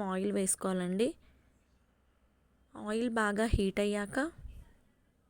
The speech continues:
ఒక స్పూన్ జీలకర్ర యాడ్ చేసుకోవాలి. జీలకర్ర కూడా మంచిగా చిటపటలాడాక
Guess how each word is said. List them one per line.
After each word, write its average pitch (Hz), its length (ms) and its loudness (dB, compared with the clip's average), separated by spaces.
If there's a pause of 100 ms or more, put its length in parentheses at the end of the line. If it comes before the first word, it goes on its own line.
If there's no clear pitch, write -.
(2250)
ఒక 240 100 -2 (100)
స్పూన్ 240 380 -2 (640)
జీలకర్ర 214 540 0
యాడ్ 180 220 -4
చేసుకోవాలి. 196 560 2 (4000)
జీలకర్ర 214 380 2 (140)
కూడా 233 180 2 (120)
మంచిగా 214 420 2 (800)
చిటపటలాడాక 208 960 -2